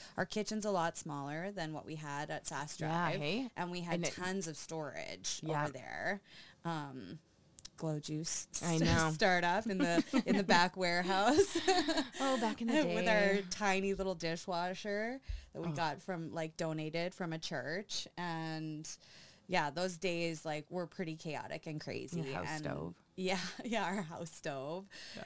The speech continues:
Speaker 1: We, like, I just couldn't be happier in the location that we're in, and we, we make it work. And the amount of volume that comes out of our kitchen sometimes is amazing. Like,
Speaker 2: Yeah,
Speaker 1: it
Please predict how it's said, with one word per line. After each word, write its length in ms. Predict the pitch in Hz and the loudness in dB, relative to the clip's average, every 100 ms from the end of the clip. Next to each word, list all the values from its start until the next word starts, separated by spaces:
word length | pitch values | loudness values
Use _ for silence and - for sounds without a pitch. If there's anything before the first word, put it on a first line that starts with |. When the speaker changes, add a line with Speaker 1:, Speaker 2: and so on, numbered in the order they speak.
| - - - | -16 -18 -8
Speaker 1:
We, 380 | 175 190 180 170 | 0 0 0 -4
like, 320 | 165 160 156 - | -2 -2 0 2
I 160 | 165 | 2
just 240 | 165 175 - | 0 -6 -4
couldn't 220 | 196 160 | -4 -2
be 100 | 165 | -4
happier 460 | 160 139 156 151 | -4 -4 -4 -6
in 120 | 151 151 | -6 -6
the 80 | |
location 460 | 151 151 160 151 151 | -6 -8 -8 -8 -6
that 120 | 147 | -8
we're 100 | 147 | -8
in, 480 | 143 135 143 151 185 - | -10 -10 -8 -8 -8 -6
and 120 | 156 | -6
we, 180 | 156 151 - | -4 -6 -6
we 140 | 165 160 | -4 -2
make 220 | 156 160 | -2 -6
it 100 | - | -6
work. 340 | 160 208 269 | -4 -4 -4
And 320 | 190 165 160 156 - - - - | -4 -4 -4 -8 -14 -20 -16 -2
the 100 | 180 | 0
amount 300 | 185 185 208 | 2 2 0
of 80 | 165 | 0
volume 380 | 165 160 156 | 0 0 -4
that 100 | 147 | -8
comes 200 | - 165 | -6 -4
out 120 | 151 147 | -4 -4
of 40 | |
our 120 | 139 | -6
kitchen 400 | - 156 - 143 | -6 -4 -2 -2
sometimes 480 | 143 147 151 - 147 | -2 -4 -6 -8 -8
is 120 | 143 - | -10 -8
amazing. 680 | 156 151 143 131 - - 76 | -6 -4 -6 -10 -14 -16 -14
Like, 140 | 117 - | -8 -4
Speaker 2:
Yeah, 180 | 170 | -2
Speaker 1:
it 40 | 190 | -2